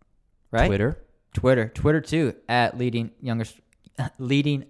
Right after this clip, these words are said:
Speaker 1: underscore young. Yeah. Look at that.
Speaker 2: Yeah. And seriously,
Speaker 1: Your
Speaker 2: wherever
Speaker 1: headphones
Speaker 2: you,
Speaker 1: look great.
Speaker 2: wherever you, they are awesome. I don't know whose they are, but they're amazing.
Speaker 1: <laughs>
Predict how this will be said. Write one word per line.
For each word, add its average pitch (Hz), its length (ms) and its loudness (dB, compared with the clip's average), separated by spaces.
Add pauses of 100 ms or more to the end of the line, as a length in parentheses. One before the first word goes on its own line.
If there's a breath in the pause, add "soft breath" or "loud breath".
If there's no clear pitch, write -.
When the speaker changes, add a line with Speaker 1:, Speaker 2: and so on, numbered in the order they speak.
Speaker 1:
underscore 123 460 -4
young. 110 320 0 (600)
Yeah. 117 220 -4 (400)
Look 131 100 -2
at 131 60 -2
that. 113 320 -4 (120)
Speaker 2:
Yeah. 120 200 -10 (960)
And 123 120 -6
seriously, 170 200 4
Speaker 1:
Your 180 80 4
Speaker 2:
wherever 151 220 4
Speaker 1:
headphones 120 140 0
Speaker 2:
you, 110 60 -4
Speaker 1:
look 98 100 -8
great. 95 240 -6
Speaker 2:
wherever 120 320 2
you, 104 120 -2
they 127 260 -2
are 95 180 2
awesome. 90 320 -2
I - 80 2
don't 120 120 -2
know - 80 0
whose 107 160 -2
they 101 100 -2
are, 101 100 -2
but 92 100 -8
they're 90 100 -6
amazing. 90 400 -10
Speaker 1:
<laughs> - 60 -20